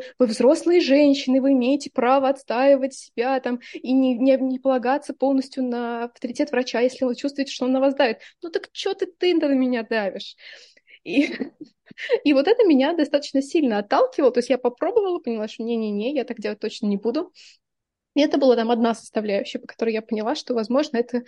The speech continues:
ну, как бы не моя история. И что я, на что я заметила, а, что, возможно, это вообще некая особенность всех гип-, гипно-, э, род-, родных курсов. Потому что в какой-то момент Instagram мне начал показывать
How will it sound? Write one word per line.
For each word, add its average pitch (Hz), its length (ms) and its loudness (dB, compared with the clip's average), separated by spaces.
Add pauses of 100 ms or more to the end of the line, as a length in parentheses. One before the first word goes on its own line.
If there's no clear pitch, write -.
(300)
ну, 247 80 -2
как 208 160 -2
бы 208 160 -10
не 226 300 -4
моя 214 320 -2
история. - 380 -10 (680)
И 277 280 0
что - 220 -4
я, 330 140 4
на 240 180 0
что - 180 -4
я 311 80 2
заметила, 240 640 0 (320)
а, - 40 -10
что, 226 420 0
возможно, 254 540 2
это 247 340 0
вообще 254 640 0 (140)
некая 233 360 -2
особенность 262 560 -2
всех - 460 -2 (400)
гип-, 214 280 -12
гипно-, 208 680 -8
э, - 440 -4
род-, 226 260 2
родных 226 520 -2
курсов. - 500 -8 (400)
Потому 233 300 -2
что - 140 -14
в - 40 -20
какой-то 285 300 2
момент 254 360 0
Instagram 240 520 -2
мне 240 200 0
начал 254 320 -2
показывать 262 640 -4